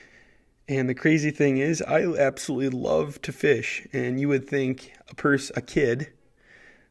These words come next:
that lives in Minnesota gets out fishing all the time, and actually don't, because Bertha is seriously one of the only places in the entire <laughs> state where you have to drive more than thirty minutes to a lake. So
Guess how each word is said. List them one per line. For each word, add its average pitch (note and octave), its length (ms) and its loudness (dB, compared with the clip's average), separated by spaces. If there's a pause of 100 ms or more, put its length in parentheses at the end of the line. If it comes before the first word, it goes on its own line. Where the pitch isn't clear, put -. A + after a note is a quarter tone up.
that A#2+ 400 2 (140)
lives C3 240 4
in C3 120 2
Minnesota B2+ 560 4
gets C3 280 4
out B2+ 160 6
fishing C3+ 340 0
all A#2 100 -2
the A#2+ 100 -10
time, B2 280 -2
and D3+ 100 -4
actually D3 360 -4
don't, C3+ 360 0
because B2+ 300 -2
Bertha D3 640 6 (720)
is C3 180 -2
seriously C#3 460 4
one C#3+ 240 2
of C#3 160 0
the C#3 240 -2
only D3 400 4
places B2+ 460 2
in A#2 80 2
the A#2+ 120 4
entire C3 380 4
<laughs> - 0 -
state B2 360 2
where B2 120 2
you C3 140 6
have C3 120 2
to C3+ 80 2
drive B2 440 4
more A#2+ 180 2
than B2 180 -2
thirty B2+ 300 4
minutes A#2 380 -4
to A#2 140 -4
a A#2 60 -2
lake. A#2 400 0
So A2+ 400 -6